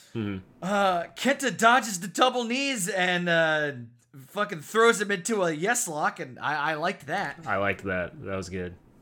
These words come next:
Speaker 2: A lot of good striking in this match.
Speaker 1: Uh, yeah, I like that. I, I, I like that Yoshihashi, not wanting to be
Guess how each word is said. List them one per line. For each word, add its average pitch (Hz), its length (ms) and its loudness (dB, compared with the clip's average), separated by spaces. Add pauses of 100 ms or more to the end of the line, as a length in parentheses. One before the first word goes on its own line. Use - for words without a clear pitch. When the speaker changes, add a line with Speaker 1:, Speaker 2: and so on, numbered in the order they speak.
(960)
Speaker 2:
A 233 40 -8
lot 403 160 6
of 480 60 -2
good 466 140 4
striking 392 480 2
in 208 100 -4
this 127 160 -10
match. 92 480 -10 (260)
Speaker 1:
Uh, 190 60 4
yeah, 226 200 6
I - 20 8
like 208 240 4
that. 196 200 2
I, 139 120 2
I, 135 280 2 (120)
I 147 60 6
like 147 220 2
that 135 160 0
Yoshihashi, 131 840 2 (320)
not 123 260 4
wanting 127 260 4
to 123 40 0
be 123 380 0